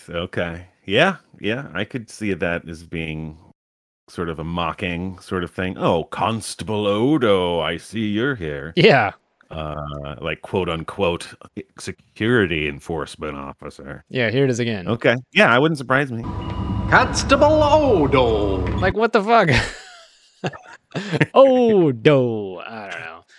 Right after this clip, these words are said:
Speaker 1: Yeah, it's a strange acting moment. Uh,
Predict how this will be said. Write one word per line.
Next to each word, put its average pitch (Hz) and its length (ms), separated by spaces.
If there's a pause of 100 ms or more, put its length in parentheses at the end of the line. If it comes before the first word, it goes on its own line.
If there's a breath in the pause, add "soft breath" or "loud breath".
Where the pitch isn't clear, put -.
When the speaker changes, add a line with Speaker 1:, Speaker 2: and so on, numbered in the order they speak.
(120)
Speaker 1:
Yeah, 120 320 (160)
it's 110 220
a 123 60
strange 139 840
acting 120 420
moment. 92 380 (340)
Uh, 90 300